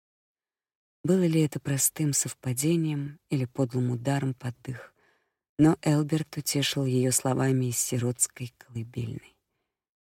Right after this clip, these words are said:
Когда-то в приют попала музыкальная шкатулка с этим надоедливым мотивом, где из неё сделали традицию. Каждую ночь перед сном сиделка совершала обход.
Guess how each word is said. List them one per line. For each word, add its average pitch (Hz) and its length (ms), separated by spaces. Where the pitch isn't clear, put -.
Когда-то 151 340
в - 80
приют 139 420
попала 131 400
музыкальная 123 540
шкатулка 139 640
с - 120
этим 123 340
надоедливым 127 760
мотивом, 117 560
где 135 200
из 123 80
неё 135 280
сделали 135 520
традицию. - 760
Каждую 165 360
ночь 156 240
перед 127 220
сном 165 280
сиделка 147 560
совершала 139 540
обход. - 500